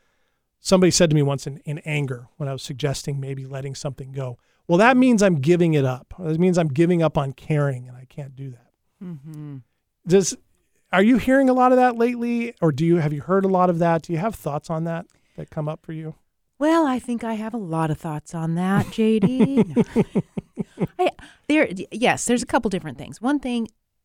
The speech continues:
Speaker 2: most of us associate care and worry together. Like,
Speaker 1: Oh.
Speaker 2: right? So,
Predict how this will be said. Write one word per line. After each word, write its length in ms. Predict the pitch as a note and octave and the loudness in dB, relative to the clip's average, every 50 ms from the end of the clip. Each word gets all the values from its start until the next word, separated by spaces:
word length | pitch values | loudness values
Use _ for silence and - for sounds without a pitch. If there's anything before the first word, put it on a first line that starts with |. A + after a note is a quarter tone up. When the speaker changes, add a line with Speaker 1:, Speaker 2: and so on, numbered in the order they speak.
| _ _ - | _ _ -10
Speaker 2:
most 320 | G3+ G#3 A3+ B3 A#3+ - | -4 0 0 0 0 -2
of 100 | D#4+ - | -6 -4
us 160 | B3+ A#3+ - - | -4 -4 -4 -6
associate 600 | G3 - - E3 E3 - - F#3+ F3 E3+ - _ | -10 -12 -12 -12 -12 -10 -10 -10 -10 -10 -12 _
care 320 | - - E3 D3+ E3 F3 - | -16 -16 -14 -14 -14 -14 -12
and 160 | - F3 E3 C#3+ | -12 -12 -12 -12
worry 300 | C3+ A#2 A#2 B2+ C#3 _ _ _ _ _ _ _ _ _ _ _ _ _ | -12 -12 -12 -14 -16 _ _ _ _ _ _ _ _ _ _ _ _ _
together. 360 | - E3+ - B2+ - - _ _ _ _ _ _ _ _ _ _ _ _ _ _ _ _ _ _ _ _ - | -16 -10 -10 -10 -10 -12 _ _ _ _ _ _ _ _ _ _ _ _ _ _ _ _ _ _ _ _ -8
Like, 80 | E3 D3+ | -4 0
Speaker 1:
Oh. 320 | C#3+ D#3 F#3 G3+ F#3+ D3+ | 4 4 6 6 6 6
Speaker 2:
right? 380 | D#3+ F#3 F3+ F#3 F#3 G3+ G3 - - - | 4 4 4 4 2 2 0 -2 -8 -8
So, 300 | - A3 G3 F3+ E3+ | -2 0 2 2 0